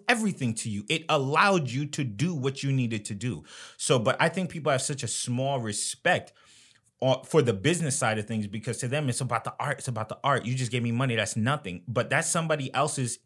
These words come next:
time that they spent, however it is that they got that money, it meant something to them. And because they believed in you and they gave it to you at a point where you didn't have anything,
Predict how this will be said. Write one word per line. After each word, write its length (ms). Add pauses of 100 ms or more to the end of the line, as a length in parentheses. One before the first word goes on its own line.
(340)
time 400
that 180
they 100
spent, 360 (300)
however 500
it 100
is 140
that 100
they 140
got 260
that 180
money, 360 (320)
it 120
meant 300
something 380
to 120
them. 300
And 240
because 320
they 120
believed 580
in 140
you 180 (240)
and 120
they 60
gave 240
it 100
to 120
you 60
at 100
a 40
point 380
where 300 (540)
you 260
didn't 200
have 300
anything, 520